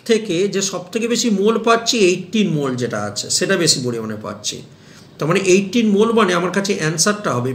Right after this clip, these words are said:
বি। বি হবে আমার কাছে অ্যান্সার। আমরা third কোশ্চেনে solve করলাম, এবার আমরা fourth কোশ্চেনে আসছি।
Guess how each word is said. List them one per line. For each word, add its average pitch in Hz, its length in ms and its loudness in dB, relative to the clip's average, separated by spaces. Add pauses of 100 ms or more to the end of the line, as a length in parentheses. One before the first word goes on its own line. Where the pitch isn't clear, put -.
(100)
বি। 143 140 -4 (720)
বি 185 120 0 (140)
হবে 151 240 2
আমার 120 220 -4
কাছে 107 260 -2 (580)
অ্যান্সার। 110 460 -4 (680)
আমরা 185 140 4 (100)
third 202 200 4 (100)
কোশ্চেনে 127 440 -2 (720)
solve 139 220 -2 (120)
করলাম, 131 260 2 (180)
এবার 160 240 2
আমরা 143 140 -2 (140)
fourth 214 280 2 (120)
কোশ্চেনে 127 460 -4 (280)
আসছি। - 360 -2